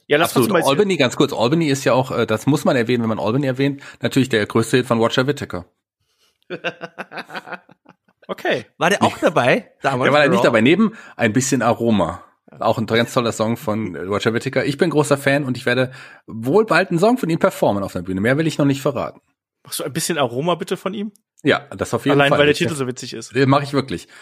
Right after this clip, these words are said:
Speaker 2: Ein
Speaker 1: Okay.
Speaker 2: bisschen Aroma. Ein
Speaker 1: Geht's
Speaker 2: bisschen
Speaker 1: weiter?
Speaker 2: Paloma. Ein
Speaker 1: <laughs>
Speaker 2: bisschen
Speaker 1: Scheiße.
Speaker 2: Shishi.
Speaker 1: Ich glaub, das kenn ich sogar. Verdammt, jetzt, wo du die drei Zeilen sagst. Ähm,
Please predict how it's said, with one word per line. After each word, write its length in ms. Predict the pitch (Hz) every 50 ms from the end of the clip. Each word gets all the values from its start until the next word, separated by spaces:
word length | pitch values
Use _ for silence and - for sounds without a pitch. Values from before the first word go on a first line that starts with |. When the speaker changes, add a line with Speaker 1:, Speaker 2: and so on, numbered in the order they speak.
| - - -
Speaker 2:
Ein 200 | - 92 107 113
Speaker 1:
Okay. 80 | 117
Speaker 2:
bisschen 320 | 127 127 - - 120 110 104
Aroma. 720 | 101 104 92 85 95 98 101 95 87 85 92 101 104 - _ _ _ _ _ _ _ _ _ _ _ _ _ _ _ _ _ _ _ _
Ein 180 | - 107 113 123
Speaker 1:
Geht's 200 | 120 131 127 135
Speaker 2:
bisschen 140 | 127 113 107
Speaker 1:
weiter? 60 | 98
Speaker 2:
Paloma. 720 | 110 101 98 101 107 113 117 110 98 90 92 95 98 95 - _ -
Ein 180 | - 82 90
Speaker 1:
<laughs> 0 |
Speaker 2:
bisschen 280 | 87 - - - - 98
Speaker 1:
Scheiße. 220 | 92 - - 113 117
Speaker 2:
Shishi. 420 | - - 139 139 139 139 139 - - _ _ _ _ _ _ _ _ - 165 214 254 277 240 - - _ _ _ _ _ _ _ - 165 180 156
Speaker 1:
Ich 100 | - 165
glaub, 120 | - 226 196
das 120 | 202 -
kenn 140 | - 202 220
ich 120 | 381 -
sogar. 260 | - 185 165 160 160 156
Verdammt, 300 | - 175 185 233 233 -
jetzt, 160 | 320 240 233
wo 80 | 214
du 120 | 190 180 190
die 80 | 170 160
drei 220 | 156 175 185 185 185
Zeilen 340 | - - 185 175 180 180
sagst. 280 | 156 151 151 147 - - - - - 170 175 175 - -
Ähm, 240 | 170 170 180 170